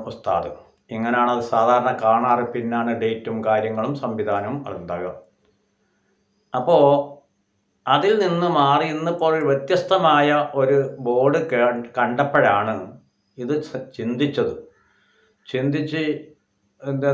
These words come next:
അത് ജനങ്ങളിലേക്ക് പങ്കുവെക്കുക എന്നൊരു ഉദ്ദേശം വെച്ചത്. ഇപ്പോഴത്തെ ബോർഡിൽ ഹുബ്ബുർ റസൂൽ പ്രഭാഷണം എറണാകുളം, പിന്നെ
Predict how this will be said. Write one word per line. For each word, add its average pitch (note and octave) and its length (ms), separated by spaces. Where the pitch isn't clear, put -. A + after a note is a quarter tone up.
അത് C3 180
ജനങ്ങളിലേക്ക് C#3 680
പങ്കുവെക്കുക C#3 680
എന്നൊരു G#2+ 280
ഉദ്ദേശം G#2 400
വെച്ചത്. - 320
ഇപ്പോഴത്തെ E3 540
ബോർഡിൽ B2+ 320
ഹുബ്ബുർ B2 300
റസൂൽ B2+ 300
പ്രഭാഷണം B2 520
എറണാകുളം, A2 600
പിന്നെ C#3 340